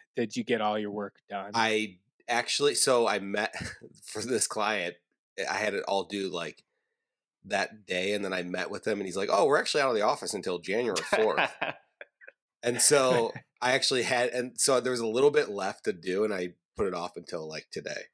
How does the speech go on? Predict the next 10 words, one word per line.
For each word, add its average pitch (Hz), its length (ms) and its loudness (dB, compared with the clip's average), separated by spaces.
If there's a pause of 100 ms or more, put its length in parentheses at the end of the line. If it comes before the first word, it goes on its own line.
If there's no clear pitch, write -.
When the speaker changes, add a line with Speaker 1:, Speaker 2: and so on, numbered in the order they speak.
(140)
Speaker 2:
So 107 120 -4
I 95 80 0
just 98 340 -4
finished 107 320 -2
that 90 180 -4 (220)
project 87 380 -6
today. 85 500 -4
Speaker 1:
<laughs> 180 80 4 (840)
Speaker 3:
Yeah. 92 320 0
Speaker 2:
Um, 76 80 -10